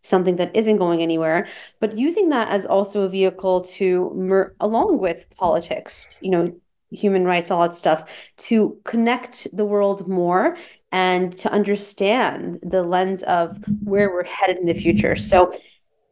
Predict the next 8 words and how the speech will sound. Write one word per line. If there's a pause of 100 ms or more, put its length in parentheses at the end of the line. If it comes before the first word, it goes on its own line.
(160)
you
know,
combining (220)
journalism,
foreign
policy, (180)
um, (840)
the